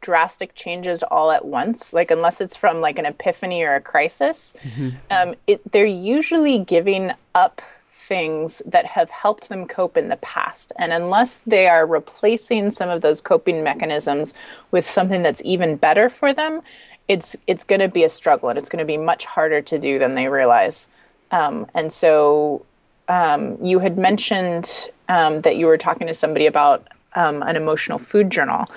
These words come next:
Speaker 2: Yes.
Speaker 1: And I know there are a lot of women, um, and some men that use food as a coping tool.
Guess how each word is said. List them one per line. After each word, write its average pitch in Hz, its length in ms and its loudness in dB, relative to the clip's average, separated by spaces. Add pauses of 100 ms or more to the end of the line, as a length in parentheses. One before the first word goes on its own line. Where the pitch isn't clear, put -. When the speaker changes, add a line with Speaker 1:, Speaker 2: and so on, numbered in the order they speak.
(200)
Speaker 2:
Yes. - 220 -16
Speaker 1:
And 156 520 0 (100)
I 170 160 0
know 160 360 4
there 156 280 2
are 151 80 2
a 147 100 2
lot 160 300 2
of 175 140 -8
women, 143 460 -8 (420)
um, 147 360 -8
and 233 160 -2
some 226 240 2
men 190 280 -2
that 156 160 0
use 175 340 -8
food 220 340 2
as 160 140 0
a 226 40 -2
coping - 480 -4
tool. - 380 -8